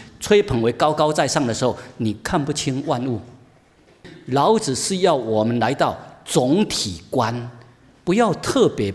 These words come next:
把人标出人的重要，而是要来到总体观，很客观的去看清全面，人跟整个大自然是什么样的关系。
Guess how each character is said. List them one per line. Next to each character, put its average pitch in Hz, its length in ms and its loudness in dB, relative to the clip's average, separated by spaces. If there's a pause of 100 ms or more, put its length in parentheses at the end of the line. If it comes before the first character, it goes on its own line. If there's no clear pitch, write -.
(120)
把 95 240 -2
人 104 340 0 (120)
标 147 240 2
出 139 240 -4
人 92 200 -4
的 95 100 -6
重 113 260 -4
要， 120 140 -4 (280)
而 165 120 -2
是 240 140 2
要 196 80 6
来 156 120 -2
到 170 160 0
总 170 340 -2
体 117 200 -6
观， 135 340 -2 (280)
很 143 260 2
客 254 200 2
观 185 200 -2
的 156 80 -2
去 165 200 -4
看 - 280 -4
清 135 220 -2
全 113 200 -4
面， 117 340 -2 (300)
人 139 460 2 (160)
跟 185 220 2
整 117 200 -6
个 113 100 -8
大 143 240 -6
自 - 120 -8
然 98 160 -4
是 165 200 -6
什 - 180 -4
么 139 60 2
样 123 80 2
的 113 80 0
关 113 340 -2
系。 104 340 -6